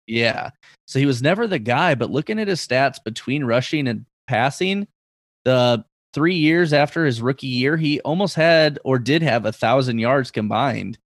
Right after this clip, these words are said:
and he usually only got ten carries a game and, you know, a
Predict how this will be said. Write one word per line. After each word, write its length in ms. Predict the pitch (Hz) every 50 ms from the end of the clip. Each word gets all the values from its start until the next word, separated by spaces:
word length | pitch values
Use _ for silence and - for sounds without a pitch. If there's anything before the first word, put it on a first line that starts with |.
| _ _ _ _ _
and 120 | - 110 117
he 80 | 120
usually 400 | 117 123 135 143 139 151 151 151
only 220 | 139 139 143 139 127
got 280 | 113 139 160 - - -
ten 220 | - 135 123 131
carries 360 | 117 - 123 127 131 131 120
a 40 | 123
game 380 | 107 110 113 110 120 147 151 123
and, 280 | 107 104 107 98 - - _ _ _ _ _ _ _ _ _
you 100 | - 117
know, 160 | 107 107 107
a 60 | 107